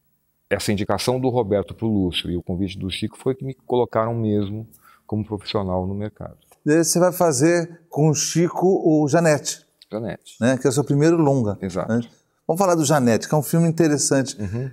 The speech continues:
Speaker 2: na história do cinema paulista,
Speaker 1: Uhum.
Speaker 2: né? Por várias razões, né?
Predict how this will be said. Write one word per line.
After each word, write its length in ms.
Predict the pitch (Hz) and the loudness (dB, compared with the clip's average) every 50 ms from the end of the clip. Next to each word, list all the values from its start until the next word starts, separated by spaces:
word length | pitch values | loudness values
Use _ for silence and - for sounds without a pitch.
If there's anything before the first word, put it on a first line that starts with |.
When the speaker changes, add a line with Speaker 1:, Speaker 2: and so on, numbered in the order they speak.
| - - | -2 2
Speaker 2:
na 80 | 135 | 2
história 460 | 135 - - - - 156 156 151 143 | 2 2 2 2 4 4 4 4 2
do 80 | 139 139 | 0 -2
cinema 360 | 131 - 139 131 127 127 131 | 0 0 2 4 4 4 4
paulista, 640 | 127 131 147 139 131 123 151 170 185 180 - - 113 | 2 4 2 2 4 4 4 2 2 2 0 0 0
Speaker 1:
Uhum. 280 | 113 110 104 120 135 147 - _ | 0 -2 -6 -8 -8 -10 -12 _
Speaker 2:
né? 260 | - 110 120 127 123 120 _ | -2 -2 -2 -2 -4 -8 _
Por 360 | - 117 120 127 135 135 127 110 | -4 0 2 2 2 2 2 2
várias 300 | 117 123 135 147 143 127 | 2 2 4 2 0 2
razões, 640 | 147 156 151 135 110 107 101 95 87 82 - - _ _ _ _ _ _ _ - | 2 0 0 0 0 0 0 0 0 -4 -6 -10 _ _ _ _ _ _ _ -6
né? 300 | 104 107 113 113 113 | -6 -6 -6 -6 -12